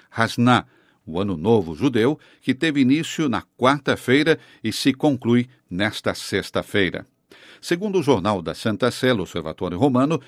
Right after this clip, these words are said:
o texto ressalta que essa festa caiu num momento difícil para a paz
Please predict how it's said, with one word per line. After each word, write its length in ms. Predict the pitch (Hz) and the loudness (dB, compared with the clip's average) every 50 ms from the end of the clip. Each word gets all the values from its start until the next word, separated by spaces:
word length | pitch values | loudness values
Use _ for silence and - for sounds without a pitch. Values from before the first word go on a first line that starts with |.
| - _ _ _ | -18 _ _ _
o 120 | 170 170 | -6 -6
texto 420 | - _ 156 160 180 170 - - 170 | -2 _ -2 -2 -2 -4 -4 -4 -2
ressalta 600 | 131 131 120 - - 139 131 147 156 - 156 131 | 0 0 -2 -2 0 0 0 0 0 -2 -2 -4
que 180 | 123 - 117 110 | -2 -2 -2 0
essa 300 | 120 139 127 - 113 95 | 0 -2 -2 -4 -6 -6
festa 520 | - - 113 113 120 120 - - 131 120 - - _ _ _ | -4 -2 0 0 0 -2 -2 -2 -2 -2 -2 -8 _ _ _
caiu 280 | - 147 139 160 165 170 | -4 -4 -2 -2 -2 -4
num 100 | 165 165 | -2 0
momento 420 | 151 123 107 123 139 135 - 156 | 0 0 0 0 -2 -2 -4 -6
difícil 680 | 131 139 135 131 - - 107 107 107 - - 113 101 | -4 -4 -6 -6 -6 -8 -8 -8 -6 -6 -6 -6 -6
para 240 | - - 104 107 107 | -6 -6 -6 -6 -6
a 20 | |
paz 420 | - _ - 85 82 82 - - | -6 _ -6 -6 -6 -6 -8 -10